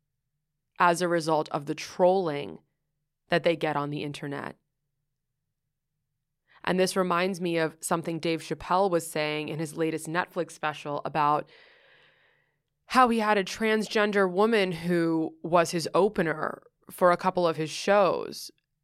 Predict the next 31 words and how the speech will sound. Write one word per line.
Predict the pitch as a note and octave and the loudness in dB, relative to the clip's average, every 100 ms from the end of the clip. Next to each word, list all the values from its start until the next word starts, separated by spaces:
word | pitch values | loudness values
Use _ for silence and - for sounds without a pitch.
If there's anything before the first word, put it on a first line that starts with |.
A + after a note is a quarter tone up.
| _ _ | _ _
and | F3+ F3 E3 D#3 D#3 D#3 | 4 6 6 2 -2 -6
who | F3+ F#3 | 0 2
ultimately | E3+ E3 D#3+ D#3+ | 2 0 -4 -4
became | D#3 D3+ E3 D3+ D3 D3 - - | -6 -4 -4 -2 -2 -6 -10 -6
a | D#3+ | -6
friend | - F#3 A3+ B3+ | -2 0 2 2
of | D#3+ | -2
his. | C#3+ - - - - - _ _ | -4 -6 -6 -8 -14 -16 _ _
And | F3+ E3+ D#3+ D#3+ E3 - | 4 4 2 -2 -8 -10
at | D3 | -8
this | D3 D#3 | -6 -6
point, | - D3+ | -6 -6
I | |
think | D3 D3+ | -6 -4
everybody | E3 D#3+ D#3 D3+ | -4 -4 -4 -6
knows | D3+ D3 D3+ D3 | -4 -4 -4 -4
that | D3 - | -4 -4
Dave | D3 D3+ | -4 -6
Chappelle | C#3+ D3 D3 C#3 | -6 -6 -4 -4
has | D3+ C#3+ | -6 -8
been | D3+ | -10
seen | D3 - D3+ D3 | -10 -10 -8 -8
as | D3+ D3+ C#3 | -6 -8 -6
wildly | D3 E3 E3+ E3+ D3+ | 2 4 4 0 -8
transphobic | - C#3+ C#3+ - D3 C#3+ C#3+ D3 - | -6 -6 -8 -6 -6 -4 -6 -6 -6
and | D3+ | -6
has | D3+ - | -8 -8
caused | - D3 C#3 C3+ - | 0 0 0 -6 -6
a | D#3 | -2
lot | D3 | -2
of | C#3+ | -2